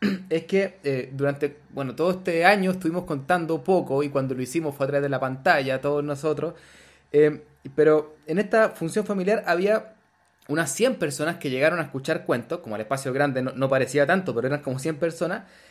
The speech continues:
y entonces contamos en vivo, o sea, a otros, eh, mirando rostro.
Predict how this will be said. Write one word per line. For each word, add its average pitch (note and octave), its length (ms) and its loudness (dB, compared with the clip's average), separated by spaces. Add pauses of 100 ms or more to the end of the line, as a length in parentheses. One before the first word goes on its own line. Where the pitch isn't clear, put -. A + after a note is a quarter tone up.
(200)
y D3+ 160 2
entonces D#3+ 320 0
contamos G3 560 0
en C3 220 -2
vivo, G#3 380 -2 (200)
o - 60 -20
sea, C#3 120 -2
a C3+ 160 2
otros, C3+ 460 4
eh, A2+ 140 -6
mirando D#3+ 720 -2
rostro. F#3 520 -2